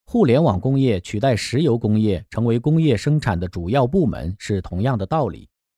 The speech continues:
只不过从眼球经济到意向经济的跳跃幅度更大一些。眼球只能抓住人的注意力，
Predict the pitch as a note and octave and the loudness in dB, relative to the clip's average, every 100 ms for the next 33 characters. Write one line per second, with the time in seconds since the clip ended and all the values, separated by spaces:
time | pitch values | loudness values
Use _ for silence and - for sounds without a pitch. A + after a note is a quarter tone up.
0 | _ _ _ _ A2+ A2+ A2 A#2 F2+ - | _ _ _ _ -2 0 2 0 0 -2
1 | - E3+ F#3+ G2 D2+ - C3+ D3 D3 C#3 | 0 2 4 0 -4 -6 -4 -2 -2 0
2 | G2+ F2 C3 A#2 - A3 A2+ A2 F#2+ A2+ | -4 2 2 2 0 -2 0 -2 0 0
3 | A2+ A2+ F#2 F2+ C#3 B2 G2 - F2 D3+ | -2 -4 -6 -2 -2 0 -2 -8 -6 -4
4 | B2+ F#2 A#2+ G2 F#3 G2+ D#2 - D#2 D2 | -4 -2 -4 -4 -6 -6 -6 -10 -10 -12
5 | _ _ _ _ _ _ _ _ A#2+ A2+ | _ _ _ _ _ _ _ _ 0 0
6 | G#2 A#2 D3 G#2 F#2+ C3 C#3+ D3+ D#3 B2+ | 2 0 0 -2 -2 -2 0 0 0 -4
7 | F2 B2 A#2 F#3+ C#3 D#2+ E2 D#2+ | -2 -2 -2 -2 -4 -4 -6 -8